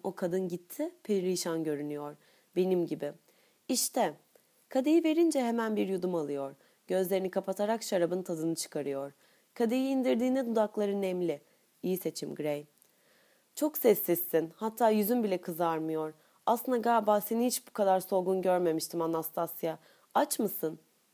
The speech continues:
Hayır anlamında başını sallayıp bir yudum daha şarap içiyor.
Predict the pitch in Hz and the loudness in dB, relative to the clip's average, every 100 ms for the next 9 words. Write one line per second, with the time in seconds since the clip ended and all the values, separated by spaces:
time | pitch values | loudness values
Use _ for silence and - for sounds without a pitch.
0 | _ _ _ _ _ _ - 311 311 208 | _ _ _ _ _ _ 0 2 4 2
1 | 202 202 190 190 - 220 214 175 165 190 | 0 -2 -2 0 0 -2 -2 -2 0 -2
2 | 208 208 190 175 170 170 170 - 147 147 | -2 -2 -2 -2 0 0 0 0 -4 -6
3 | - - 151 143 | -10 -6 -2 -2